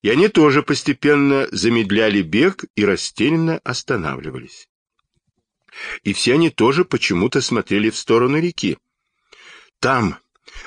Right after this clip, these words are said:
возбужденно сказал высокий дядя, протянув руку с портфелем. «Интересно», сказала Катька, «может, задавило кого?» «Только если кровь, я смотреть не могу», добавила она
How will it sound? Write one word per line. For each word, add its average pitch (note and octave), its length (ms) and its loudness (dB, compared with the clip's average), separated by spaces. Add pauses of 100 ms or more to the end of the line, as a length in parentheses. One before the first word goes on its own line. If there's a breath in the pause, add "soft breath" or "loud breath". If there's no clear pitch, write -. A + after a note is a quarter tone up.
возбужденно G#2+ 760 0
сказал G2 440 0
высокий F2+ 440 0
дядя, C#3+ 360 0
протянув G#2+ 540 -2
руку A#2 280 0
с - 80 -8
портфелем. D#2 540 -4 (840)
«Интересно», G#2+ 760 0
сказала F2 460 0
Катька, - 460 -6 (540 soft breath)
«может, G2 300 -2
задавило A2+ 600 2
кого?» C2+ 400 -4 (920 soft breath)
«Только B2 280 0
если C#3 280 2
кровь, - 580 2 (180)
я A2+ 240 0
смотреть A#2+ 480 -4
не A#2+ 60 0
могу», A#2+ 280 -2
добавила E2+ 540 0
она F2+ 260 -2